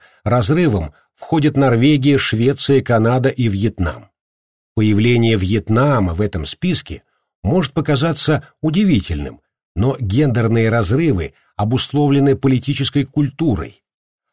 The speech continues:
а многие социалистические и коммунистические страны, включая Китай,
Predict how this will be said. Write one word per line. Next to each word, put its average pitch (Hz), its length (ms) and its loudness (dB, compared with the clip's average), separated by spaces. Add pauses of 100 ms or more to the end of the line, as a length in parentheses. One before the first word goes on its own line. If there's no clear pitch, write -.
(120)
а 110 120 0
многие 131 520 4
социалистические 131 1000 -2
и 123 200 0
коммунистические 127 920 0
страны, 139 580 -4 (240)
включая 107 540 0
Китай, 104 560 -4